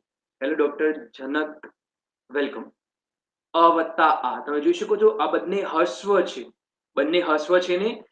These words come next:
પછી બંને મળીને કેવા થઈ જાય? દીર્ઘ થઈ જાય છે, એટલે મોટા. આ થઈ જાય છે, એ વાત છે. ત્યારબાદ તમે વાત કરો અ વત્તા આ, તો આ થઈ જવાનું, અ વત્તા આ, તો આ થઈ જવાનું, ઠીક છે? આ તમારે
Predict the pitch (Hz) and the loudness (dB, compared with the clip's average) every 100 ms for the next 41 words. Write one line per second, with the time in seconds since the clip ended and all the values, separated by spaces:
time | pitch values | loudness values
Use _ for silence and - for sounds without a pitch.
0 | _ - 156 196 180 180 185 180 185 185 | _ -10 -8 0 0 2 2 2 2 0
1 | 190 185 180 196 180 165 165 180 170 202 | 0 0 2 0 4 4 6 4 4 4
2 | 196 208 147 - 160 165 151 143 117 - | 2 0 -2 -2 -4 0 0 0 -4 -2
3 | 127 143 143 147 165 170 202 220 - - | 2 2 2 0 2 0 -2 -6 -8 -20
4 | _ - 156 139 127 - - _ _ _ | _ -4 -2 0 -4 -8 -18 _ _ _
5 | _ _ 165 180 196 196 190 190 175 170 | _ _ -2 0 0 0 -2 2 0 0
6 | 175 175 175 - 156 156 143 147 - 151 | -2 0 -2 -4 -4 -2 -2 -4 -4 -2
7 | 135 - 127 113 113 - - _ 160 165 | -2 -2 -4 -2 -4 -8 -14 _ -8 -8
8 | - 131 131 135 143 143 143 143 143 143 | -6 0 2 2 -4 -2 0 0 -2 -4
9 | 147 _ _ _ _ 135 143 143 - 139 | -8 _ _ _ _ -4 0 0 0 -2
10 | 120 - 139 120 117 165 175 175 151 175 | -4 -2 -4 -2 -2 -4 -4 -4 2 2
11 | 156 147 143 143 139 143 143 147 190 135 | 2 -4 -2 -2 -2 -6 -10 -8 -8 -8
12 | _ _ _ 131 139 147 151 | _ _ _ -6 -4 -2 0